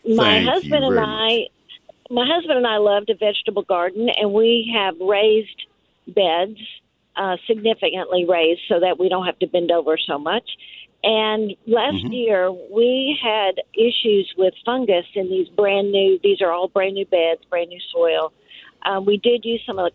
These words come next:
Speaker 1: composting material we had composted throughout the year of leaves and, um, mostly leaves.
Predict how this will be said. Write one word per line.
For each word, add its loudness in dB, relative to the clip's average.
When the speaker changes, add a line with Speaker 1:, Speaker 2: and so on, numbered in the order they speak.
Speaker 1:
composting -4
material 0
we 0
had -4
composted -6
throughout -2
the -6
year 0
of -2
leaves -2
and, -4
um, -4
mostly 0
leaves. -2